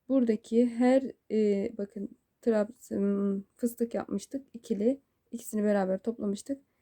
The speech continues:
Şöyle göstereyim. Bakın buradakilerin her ilmeğin içerisine batıyorum. Bakın sık iğneyle, bakın şu şekilde sık iğne yapıyorum üst,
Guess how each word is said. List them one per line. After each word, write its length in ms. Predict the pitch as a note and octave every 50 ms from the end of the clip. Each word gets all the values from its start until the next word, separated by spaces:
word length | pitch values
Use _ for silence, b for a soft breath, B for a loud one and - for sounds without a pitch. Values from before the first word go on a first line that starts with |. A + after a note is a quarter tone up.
| _ _ _ _ _ _
Şöyle 380 | - - B3+ A3 G#3 G3 G3
göstereyim. 600 | G3 G#3 G#3+ G#3+ - - - A3+ A3 A3+ G#3+ G#3+
Bakın 300 | G3+ G3 - - G#3 G#3+
buradakilerin 680 | A#3+ C4 A#3+ A3+ A3+ A3+ - G#3 G3+ G3+ A3 A3+ A#3
her 240 | A#3 A3+ B3+ B3+ A#3+
ilmeğin 520 | - - A3+ A3 G#3 G3+ G3+ G3+ G#3 G#3+ A#3
içerisine 640 | A#3 A#3 - B3 A3 G3 - - - A3+ A#3 A#3
batıyorum. 480 | A3 F#3+ - _ - F#3+ F3+ - F#3 G3 _ _ _ _ _ _ _ _ _ _ _ _ _ _ _ _ _ _ -
Bakın 400 | B3 G#3 G#3 - - A3 A3 A3+ _ _ _ _ -
sık 360 | - - C4+ B3 B3 - -
iğneyle, 600 | G3+ G3+ G3 F#3+ F#3+ F#3+ G3 G#3+ A3+ B3 B3+ B3 _ _ _ _ _ _ _ _ _ _ _ _ _ _ _ _ _ _ _ _ _ _ _ _ _ _ _ _ _ _ _ _ _ -
bakın 360 | A#3 A3+ - - A3+ A#3 A#3
şu 160 | A#3 - -
şekilde 500 | - A#3 G3+ - - G#3+ G3+ G3+ A3 A3+ A#3
sık 260 | - B3+ A#3+ - -
iğne 280 | G#3 G3+ G3+ G#3 A3
yapıyorum 480 | G#3 G3 - - - G3+ G3 G3 G3 G3+
üst, 160 | G3+ - -